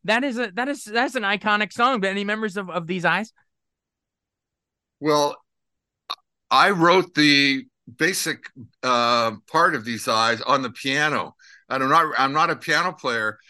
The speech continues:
Speaker 2: but I just sat down one day in the key of C and went boom, boom, da, da, da, da, da, and did that. And I showed it to <laughs> Burton Cummings, and he said, "Wow, that's so simple. I would never do it," 'cause he's like a boogie woogie grade twelve classical piano player, you know, uh,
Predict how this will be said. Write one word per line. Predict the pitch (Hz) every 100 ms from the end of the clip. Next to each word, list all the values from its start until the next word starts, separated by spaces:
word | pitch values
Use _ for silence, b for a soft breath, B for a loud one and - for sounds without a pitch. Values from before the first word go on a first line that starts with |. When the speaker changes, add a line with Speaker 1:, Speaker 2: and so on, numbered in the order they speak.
| B B -
Speaker 2:
but | 131
I |
just | 127 151
sat | - 160 156
down | 156 143 139
one | 139
day | 131 139
in |
the | 131
key | 120 165 147
of | 113
C | - 180 180 143 92 _ _ b b b
and | 131 131
went | 139 123
boom, | - 104 95
boom, | 156 151 151
da, | 147 190
da, | 185
da, | 185 190
da, | 185 180
da, | 180 185 - 104
and | 117 120 -
did | 143 147
that. | 135 131 131
And | 127
I |
showed | 123 156
it | 151
to | 139
<laughs> |
Burton | 139 139 120
Cummings, | 151 156 131
and | 123
he | 139
said, | 143
"Wow, | 113 127 160 156 101 - B B B _ _
that's | 143 147
so | - 180
simple. | 175 185 185 160 139 139 151 _ _ -
I | 151
would | 156
never | 135 139 127
do | 117 170 156
it," | 92
'cause | 135
he's | 127 160 127
like | 139
a | 131
boogie | 120 147 135 127
woogie | 143 127 135 127 120 _ _ _ -
grade | 156 156
twelve | - 147 139
classical | - 139 131 123
piano | 117 147 170 160
player, | - 113 101
you | 110
know, | 113
uh, | 95 107 101